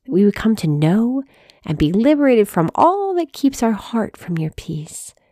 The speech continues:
Gift us with the humility to stay awake. Lord Jesus, we thank You for this day and for this sisterhood. Help us to stay awake, Lord. Help us to root out those sins in the sacrament of confession.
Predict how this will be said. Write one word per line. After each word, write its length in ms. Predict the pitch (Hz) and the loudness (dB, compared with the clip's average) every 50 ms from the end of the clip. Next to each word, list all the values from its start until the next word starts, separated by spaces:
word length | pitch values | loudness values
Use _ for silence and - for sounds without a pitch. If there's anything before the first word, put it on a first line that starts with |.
| _ _ _ _ _ _ | _ _ _ _ _ _
Gift 320 | - 240 262 - - - - | 0 0 0 0 -2 -4 -4
us 360 | 156 151 156 151 - - - | -4 -4 -4 -6 -8 -10 -8
with 140 | 208 175 - | -8 -6 -4
the 80 | 165 | -4
humility 640 | 143 - - 151 151 156 170 196 220 233 240 254 262 | -4 -2 -2 0 2 2 2 2 0 0 0 -2 -4
to 180 | 254 - - 262 | -6 -8 -10 -12
stay 360 | - - - - - 143 147 | -12 -12 -8 -6 -4 -4 -2
awake. 640 | 147 156 165 147 135 123 123 _ _ _ _ _ _ _ _ _ _ _ _ _ _ _ _ _ _ _ _ _ _ _ _ _ _ _ _ _ _ _ _ _ _ _ _ _ _ _ _ _ _ _ _ _ - | -2 -4 -4 -6 -6 -8 -10 _ _ _ _ _ _ _ _ _ _ _ _ _ _ _ _ _ _ _ _ _ _ _ _ _ _ _ _ _ _ _ _ _ _ _ _ _ _ _ _ _ _ _ _ _ -6
Lord 160 | 160 143 - | -6 -6 -4
Jesus, 400 | - 151 147 - 147 135 - - | -4 -4 -4 -4 -4 -6 -4 -4
we 80 | 151 | -4
thank 260 | - - 160 156 156 - | -2 -2 -2 -2 -2 -4
You 60 | 151 | -6
for 160 | - - 147 | -6 -4 -4
this 240 | 135 147 139 - - | -4 -4 -6 -6 -4
day 240 | - 190 202 233 233 | -2 2 2 4 2
and 100 | 202 - | 2 0
for 120 | - 160 | -2 -4
this 160 | 156 147 139 | -4 -4 -6
sisterhood. 520 | - - 160 147 - - - 147 143 139 - - - - - - - | -4 -4 -6 -6 -6 -6 -6 -4 -4 -6 -6 -10 -18 -20 -20 -20 -16
Help 240 | - - - - - | -14 -14 -8 -6 -6
us 140 | 247 - - | -6 -6 -8
to 80 | 226 | -14
stay 260 | - - - - - | -12 -8 -6 -4 -2
awake, 460 | - 233 202 - - 202 196 - - 180 | -2 -2 -2 -2 -2 -2 -2 -4 -6 -4
Lord. 420 | 160 165 156 151 147 147 - 143 _ _ _ _ _ _ _ | -2 -2 0 -2 -2 -4 -8 -12 _ _ _ _ _ _ _
Help 200 | - 214 208 - | -14 -14 -12 -10
us 80 | 214 - | -10 -6
to 140 | - 170 151 | -4 -4 -2
root 260 | 151 165 185 208 208 | 0 2 2 4 4
out 200 | 180 170 165 - | 2 0 -2 -2
those 200 | - 147 143 - | -4 -4 -4 -4
sins 440 | - - - 190 240 262 262 - - | -6 -4 -2 0 0 0 0 -2 -4
in 80 | 151 | -6
the 100 | 147 143 | -6 -6
sacrament 520 | - - - - 156 151 - 165 156 147 143 | -6 -8 -8 -8 -8 -8 -8 -8 -6 -6 -8
of 60 | - | -10
confession. 720 | - 147 143 139 - - 135 135 - - 131 131 135 135 | -10 -10 -10 -8 -8 -8 -8 -8 -8 -8 -10 -10 -10 -12